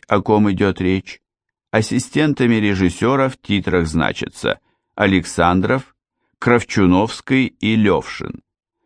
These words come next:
Следует добавить, что трения на всем протяжении работы над фильмом у Эйзенштейна были с Плетневым, соавтором сценария.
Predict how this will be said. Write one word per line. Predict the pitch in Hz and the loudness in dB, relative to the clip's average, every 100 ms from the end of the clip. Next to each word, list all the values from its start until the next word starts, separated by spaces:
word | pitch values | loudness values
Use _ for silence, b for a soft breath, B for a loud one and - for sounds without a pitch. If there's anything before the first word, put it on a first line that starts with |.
| _ | _
Следует | - 151 190 196 190 | -4 0 2 0 0
добавить, | 170 170 107 98 95 | 0 2 2 2 0
что | - - 98 | -2 -2 0
трения | 113 139 139 135 131 123 110 - _ | 0 0 2 0 0 -2 -6 -10 _
на | 98 95 | 0 0
всем | - 92 | 2 0
протяжении | 87 87 90 78 80 57 50 | 0 -2 -2 0 -2 -2 -2
работы | 57 55 69 98 127 | -2 -2 0 0 0
над | 139 127 | 0 -2
фильмом | - 131 127 117 - | -2 0 2 0 0
у | 98 101 - | -2 -2 0
Эйзенштейна | 92 90 87 78 - 50 50 60 | 0 2 0 -2 -4 -4 -2 -2
были | 73 113 127 131 | 0 2 2 0
с | - | -4
Плетневым, | - 123 131 - 80 73 69 64 64 - _ _ _ _ | -2 0 0 2 2 2 0 -2 -4 -8 _ _ _ _
соавтором | - 101 92 95 - 90 90 | -4 2 2 2 0 2 2
сценария. | - - 58 65 52 50 52 50 | -2 -6 -4 -2 -2 -2 -4 -6